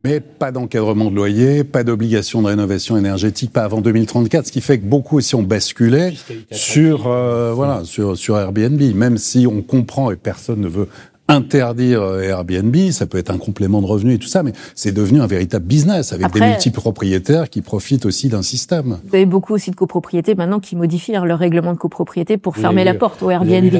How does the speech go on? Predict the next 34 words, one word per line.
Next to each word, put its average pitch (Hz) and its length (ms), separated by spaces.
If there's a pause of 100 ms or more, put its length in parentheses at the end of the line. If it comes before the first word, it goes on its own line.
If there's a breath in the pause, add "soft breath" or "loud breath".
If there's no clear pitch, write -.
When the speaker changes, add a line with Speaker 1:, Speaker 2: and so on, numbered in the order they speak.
Speaker 2:
l'arrêt 113 140
Speaker 1:
C'est 120 180
pas 127 120
Speaker 2:
qu'a 123 80
Speaker 1:
évident 110 280
à 90 40
faire, 92 220
mais 85 140
bon. 78 240
Speaker 2:
Vous 90 140
avez 95 100
vu 104 140
l'arrêt 104 300
qui 95 120
a - 20
été 90 160
rendu, 95 400
euh, 82 260
effectivement 90 520
sur - 120
la 82 80
Speaker 3:
Mm. - 40
Speaker 2:
copropriété. 98 640
Les 104 140
copropriétaires, 90 600
à 101 60
condition 104 400
qu'ils - 140
soient - 160
en 90 60
majorité, 82 400
bien 98 100
évidemment, 82 300
Speaker 3:
Oui. 165 60